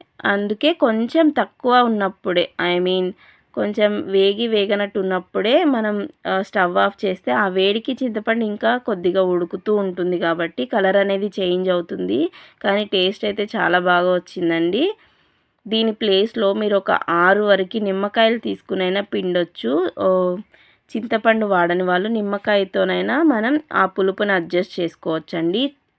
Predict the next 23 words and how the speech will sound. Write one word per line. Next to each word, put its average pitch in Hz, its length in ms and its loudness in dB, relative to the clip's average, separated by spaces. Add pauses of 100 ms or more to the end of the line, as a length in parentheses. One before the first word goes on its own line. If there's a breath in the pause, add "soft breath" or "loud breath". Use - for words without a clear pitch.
(240)
పులుపు 220 320 -2
ఎందుకు 202 360 -2
వాడతామంటే 185 600 0
మనకి 214 300 -4
ఆమ్లా 196 380 0
అనేది 202 320 -2
వగరుగా 190 520 0
ఉంటుంది, 185 640 -2 (440 loud breath)
చింతపండు 240 420 -2
మనకి 233 260 -2
ఎక్కువ 214 240 -4
నిల్వ 208 360 0
ఉండడానికి 196 560 -2
యూజ్ 190 240 0
అవుతుంది 190 420 -2
కాబట్టి 170 400 -4
చింతపండును 190 680 -6
వాడొచ్చు. 160 720 -4 (1600 soft breath)
చూసారు 208 260 -4
కదా, 190 160 2
ఇలా 214 180 0
మొత్తం 202 380 -2
కలుపుకుని 196 680 0